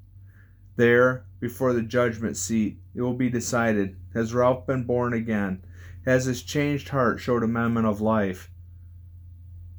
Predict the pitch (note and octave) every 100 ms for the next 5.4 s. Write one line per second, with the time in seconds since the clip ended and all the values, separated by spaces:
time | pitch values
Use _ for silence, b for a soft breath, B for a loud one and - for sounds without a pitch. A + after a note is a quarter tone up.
0 | - - - - B2 A#2+ - C#3+ C3+ A#2
1 | - C3 B2+ A2+ G#2 A2 G#2 G#2+ A2+ G2+
2 | - - A#2 G#2+ F#2+ - - - - -
3 | - - - - - - - - - -
4 | - - - - - - - - B2+ B2
5 | C#3+ C3+ G#2+ G2+